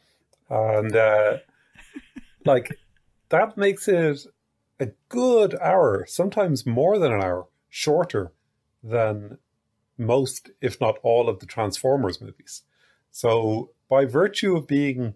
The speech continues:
like, an hour shorter than, say, Transformers four, it's better than Transformers four.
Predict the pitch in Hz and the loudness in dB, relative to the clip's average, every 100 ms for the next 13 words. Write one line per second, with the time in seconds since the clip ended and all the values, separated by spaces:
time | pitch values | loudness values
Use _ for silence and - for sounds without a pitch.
0 | _ 117 110 - - 120 123 120 131 117 | _ -4 -4 -6 -8 -4 0 0 0 -2
1 | - 110 120 117 98 - _ _ _ - | -4 -4 -4 -2 -6 -6 _ _ _ -4
2 | 107 104 101 95 95 - _ _ - 117 | -2 -2 -4 -8 -12 -18 _ _ -12 -8
3 | 95 - 117 110 - 110 101 92 - 110 | -8 -6 -4 -4 -2 -2 -2 -4 -2 0
4 | 98 95 _ _ _ _ _ _ _ _ | -2 -4 _ _ _ _ _ _ _ _
5 | 143 - 135 110 101 90 101 87 - - | -4 0 2 2 0 -4 -8 -8 -12 -16
6 | 98 - - | -16 -14 -16